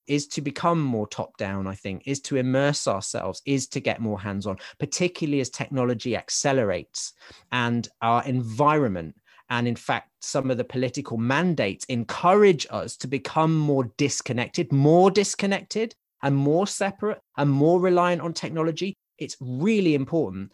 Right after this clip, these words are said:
we make efforts to put our hands in the soil and grow stuff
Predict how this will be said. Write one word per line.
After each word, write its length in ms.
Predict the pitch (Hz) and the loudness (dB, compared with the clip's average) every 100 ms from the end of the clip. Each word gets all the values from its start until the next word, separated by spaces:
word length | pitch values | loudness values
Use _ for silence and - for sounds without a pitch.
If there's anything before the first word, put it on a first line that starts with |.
| - | -8
we 220 | 123 123 | -4 -2
make 260 | 120 127 123 | 0 -2 -2
efforts 400 | 117 - - - | -6 -8 -12 -8
to 300 | - 117 113 _ _ _ | -4 -4 -4 _ _ _
put 180 | - 143 | -2 2
our 280 | 127 123 - _ - | 2 2 0 _ -6
hands 480 | - 170 151 135 | -2 0 2 2
in 140 | 123 127 | 0 -2
the 80 | 113 | -2
soil 600 | - 147 127 87 69 - | -2 -2 0 -2 -8 -12
and 180 | 123 117 | -6 -4
grow 320 | 113 123 135 131 | -2 0 2 0
stuff 540 | - 110 80 - - | -4 -8 -10 -12 -20